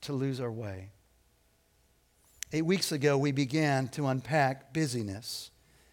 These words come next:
the busyness of our lives.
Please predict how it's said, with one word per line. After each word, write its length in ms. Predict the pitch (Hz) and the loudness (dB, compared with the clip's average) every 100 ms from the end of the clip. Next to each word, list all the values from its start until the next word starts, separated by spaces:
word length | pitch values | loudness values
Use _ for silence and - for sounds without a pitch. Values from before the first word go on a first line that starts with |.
| _ | _
the 100 | - | -8
busyness 800 | 127 160 156 143 127 123 - - - | 0 2 2 0 0 -2 -4 -8 -6
of 160 | 135 127 | -4 0
our 120 | 127 127 | 2 2
lives. 760 | 139 123 101 139 - - | 2 2 -2 -8 -10 -10